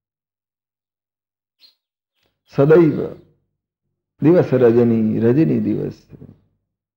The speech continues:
સતત અનુસંધાન એટલું જ રહેવું જોઈએ કે આ શરીર હું નથી, બસ. મારું સ્વરૂપ શરીરથી ભિન્ન છે.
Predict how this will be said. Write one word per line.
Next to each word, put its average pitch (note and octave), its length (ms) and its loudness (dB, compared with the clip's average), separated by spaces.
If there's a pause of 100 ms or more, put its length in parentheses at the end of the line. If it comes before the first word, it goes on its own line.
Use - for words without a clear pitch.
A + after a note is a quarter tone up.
(180)
સતત - 540 -2 (1900)
અનુસંધાન E3+ 960 0 (680)
એટલું F3+ 340 -2
જ E3 40 0
રહેવું C#3+ 300 2
જોઈએ B2+ 460 -2 (300)
કે D3 120 -2
આ A#2+ 60 0
શરીર A#2 380 0
હું A2+ 160 -2
નથી, A2+ 300 -6
બસ. A2 140 -6 (3000)
મારું B2 280 2
સ્વરૂપ B2+ 380 0 (920)
શરીરથી C3 500 -2
ભિન્ન A2+ 400 0
છે. - 340 -16